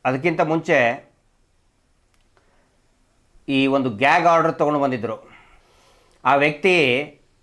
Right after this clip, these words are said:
ಹತ್ತತ್ರ ಮುನ್ನೂರ ಮೂವತ್ತೊಂಬತ್ತು YouTube ಚಾನಲ್ಗಳು, ಮಾಧ್ಯಮಗಳು, ಪತ್ರಿಕೆಗಳು, ಹೋರಾಟಗಾರರ ಮೇಲೆ ಮಹೇಶ್ ಶೆಟ್ಟಿ ತಿಮರೋಡಿ ಅವರು, ನಾವು, ಸಮೀರ್ ಎಂ ಡಿ, ಜಯಂತ್ ಟಿ, ಇನ್ನೂ ಅನೇಕ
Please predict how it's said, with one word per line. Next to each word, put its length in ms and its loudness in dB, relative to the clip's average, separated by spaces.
ಹತ್ತತ್ರ 480 0
ಮುನ್ನೂರ 440 2
ಮೂವತ್ತೊಂಬತ್ತು 1200 0
YouTube 420 -2
ಚಾನಲ್ಗಳು, 840 -2
ಮಾಧ್ಯಮಗಳು, 800 0
ಪತ್ರಿಕೆಗಳು, 1200 -4
ಹೋರಾಟಗಾರರ 720 0
ಮೇಲೆ 600 -6
ಮಹೇಶ್ 240 0
ಶೆಟ್ಟಿ 240 -6
ತಿಮರೋಡಿ 440 -6
ಅವರು, 220 -4
ನಾವು, 520 -2
ಸಮೀರ್ 320 -4
ಎಂ 160 -4
ಡಿ, 300 -6
ಜಯಂತ್ 440 -2
ಟಿ, 180 -4
ಇನ್ನೂ 140 0
ಅನೇಕ 380 0